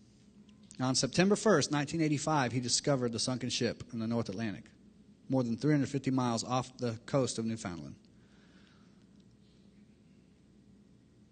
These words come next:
He wrote an account, and it said, "My first direct view of the Titanic lasted less than two minutes, but the stark glance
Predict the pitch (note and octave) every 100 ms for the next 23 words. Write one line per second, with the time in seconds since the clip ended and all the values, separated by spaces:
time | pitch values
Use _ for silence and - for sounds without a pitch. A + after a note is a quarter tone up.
0 | - - - - - D#3+ F3+ E3 D3 E3+
1 | D#3 A2+ - - - - - - - -
2 | - - - - - - - - - -
3 | - - - D3 C#3 C#3+ C3 C3 B2+ -
4 | F3+ G#3 E3+ C#3+ C#3 D#3+ D3 A#2+ C3+ C3
5 | A2+ G#2+ G#2 C3 B2 B2 C#3 B2 D3 C#3
6 | A#2 B2+ B2+ C#3 B2 B2+ C3 - A#2 -
7 | F#3 E3 C3+ G#2+ - - - - - -
8 | - - - C3+ A#2+ - - D#3 D3 B2+
9 | C3+ B2+ G#2 - - -